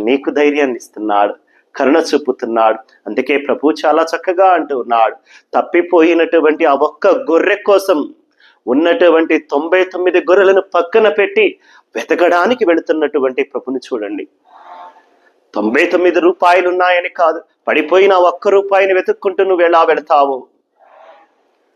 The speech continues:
తప్పిపోయినటువంటి ఆ ఒక్క గొర్రె కోసం ప్రభు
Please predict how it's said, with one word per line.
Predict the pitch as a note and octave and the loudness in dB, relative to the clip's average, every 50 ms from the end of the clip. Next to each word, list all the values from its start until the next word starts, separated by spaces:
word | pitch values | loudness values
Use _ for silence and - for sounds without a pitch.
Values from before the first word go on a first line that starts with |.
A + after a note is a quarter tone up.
| _ _ _ _ _ _ - | _ _ _ _ _ _ -6
తప్పిపోయినటువంటి | A2 G#2 - - E3 E3+ E3+ F#3+ G3 G3+ G3+ G3 F#3+ G3 F#3+ F#3 F#3 F3+ F#3 F#3 E3+ | -4 -4 -2 -2 -4 -2 0 2 2 4 4 2 2 2 2 2 2 2 2 2 2
ఆ | E3 E3 E3+ | 2 0 -2
ఒక్క | E3+ - - G3 F3 C3+ - - F#3 | -2 0 0 0 0 0 -2 -2 0
గొర్రె | F3+ E3+ F#3 G#3 G#3 - G3+ | 0 2 2 0 0 0 0
కోసం | G#3 G3+ - A3 F#3+ E3 D#3 - _ _ _ _ _ - | 0 0 0 -2 -2 -2 -4 -10 _ _ _ _ _ -4
ప్రభు | C3 C#3 B2 D3+ F#3 | -2 -2 0 2 2